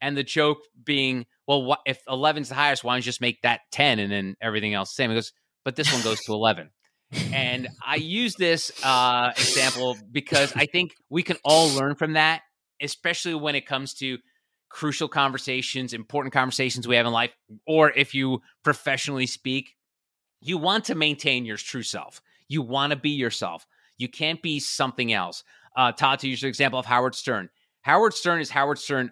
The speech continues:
on the air, off the air. When he's on the air, he's Howard Stern at eleven. And that's just something that people to keep in mind, to think of yourself as a knob. And when you're in public, to just crank it up a little bit.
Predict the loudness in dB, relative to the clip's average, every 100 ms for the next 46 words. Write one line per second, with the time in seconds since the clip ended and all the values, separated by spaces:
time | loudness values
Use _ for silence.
0 | -4 -2 0 0 0 0 -2 0 -4 -6
1 | -10 _ -6 -4 -4 -8 -4 -2 -2 -4
2 | 0 4 4 2 -6 _ _ _ -10 -8
3 | -2 0 0 -4 -4 -2 -2 -2 -2 -4
4 | -8 -20 _ _ _ _ -8 -4 -4 -4
5 | -10 -2 -2 0 -4 -4 -4 -2 -2 -4
6 | -4 -6 -6 -10 -10 -12 -12 -10 -6 -4
7 | -4 -6 _ _ _ -10 -10 -4 -4 -4
8 | -6 -6 -6 0 2 2 -4 -6 -2 0
9 | 2 0 -2 -6 -6 -4 -4 -4 -4 -8
10 | _ _ -8 -8 -6 -4 -4 -2 -8 _
11 | _ _ _ -10 -8 -8 -10 -18 -12 -6
12 | -4 0 -2 -2 -6 -8 -4 -4 -4 -6
13 | -12